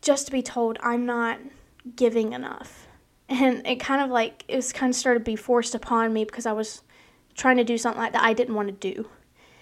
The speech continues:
And, and kind of, like, taught me to hate physical touch. But with that last relationship,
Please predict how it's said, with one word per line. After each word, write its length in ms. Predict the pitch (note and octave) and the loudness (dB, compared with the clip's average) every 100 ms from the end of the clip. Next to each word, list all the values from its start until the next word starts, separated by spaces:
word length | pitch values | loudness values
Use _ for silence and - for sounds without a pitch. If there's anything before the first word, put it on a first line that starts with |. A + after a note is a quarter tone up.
| _ - | _ -4
And, 440 | A#3+ A3+ A3 A3 | 0 2 2 0
and 240 | A#3+ A#3 - | -2 -4 -4
kind 180 | C4+ B3 | 0 0
of, 100 | A3+ | 2
like, 220 | G#3+ - - - - | 0 -2 -16 -20 -12
taught 240 | - A#3+ | -4 -2
me 100 | A#3+ | 0
to 80 | A3+ | -2
hate 320 | G#3+ A3+ - | -4 -4 -6
physical 300 | - - - | -6 -10 -10
touch. 460 | - - B2+ - - _ _ _ _ | -10 -8 -10 -12 -18 _ _ _ _
But 80 | B3+ | -2
with 100 | B3 | 2
that 140 | A#3+ A#3+ | 2 4
last 300 | A#3+ A#3+ B3+ | 4 2 0
relationship, 840 | A#3 A3+ - A3+ - A3 A3+ | 0 0 -2 -6 -4 -4 -4